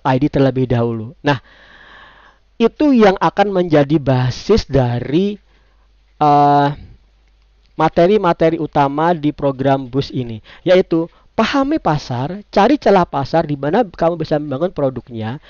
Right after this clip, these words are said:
kembangkan produknya, desain produknya sendiri, coding programmu itu sendiri, kemudian marketing,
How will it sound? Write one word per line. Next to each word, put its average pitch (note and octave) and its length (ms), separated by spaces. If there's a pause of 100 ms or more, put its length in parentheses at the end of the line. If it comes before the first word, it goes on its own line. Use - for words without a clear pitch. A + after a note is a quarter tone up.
(160)
kembangkan F#3+ 460
produknya, C3+ 560
desain G#3 420
produknya C3+ 400
sendiri, A2+ 560 (240)
coding D3+ 460
programmu C3+ 500
itu B2+ 160
sendiri, C3 400
kemudian C#3+ 480
marketing, C#3+ 720